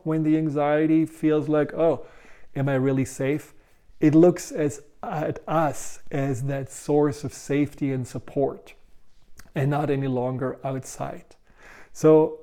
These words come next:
my suggestion would be just to really go to that part that is anxious when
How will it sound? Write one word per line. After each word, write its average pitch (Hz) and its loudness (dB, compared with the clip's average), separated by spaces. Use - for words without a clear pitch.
my 165 0
suggestion 147 -2
would 131 -4
be 139 2
just - -8
to 139 -2
really 202 2
go 143 6
to 156 2
that 139 0
part 147 2
that 143 0
is 135 -4
anxious 151 -2
when 147 -2